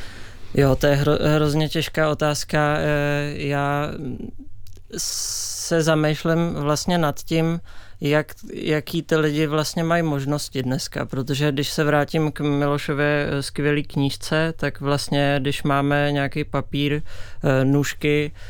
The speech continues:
věci na stole, něco můžem udělat, tak vlastně ta věc je instantně rychle, eh, hotová, může ji v podstatě udělat každej, každej si ji může dovolit. Já skrz to, že jsem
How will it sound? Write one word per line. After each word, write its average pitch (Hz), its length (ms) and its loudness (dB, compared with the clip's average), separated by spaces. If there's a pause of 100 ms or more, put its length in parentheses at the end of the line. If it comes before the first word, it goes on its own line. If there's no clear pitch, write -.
(200)
věci 147 340 2
na 143 120 4
stole, 147 460 4
něco 151 280 -2
můžem 147 340 -2
udělat, 143 440 0
tak 143 180 -4
vlastně 143 440 -2
ta 143 200 0
věc 143 340 -2
je 151 100 0
instantně 143 960 0
rychle, 143 680 0
eh, 143 60 -4 (400)
hotová, 147 600 2
může 147 280 0
ji 139 80 0
v - 80 -12
podstatě 147 520 -4
udělat 143 400 2
každej, 143 380 0
každej 139 320 0
si - 140 -4
ji - 20 2
může 143 260 2
dovolit. 131 560 0 (400)
Já 135 120 2
skrz - 360 -2
to, 143 140 2
že 135 140 0
jsem 151 200 2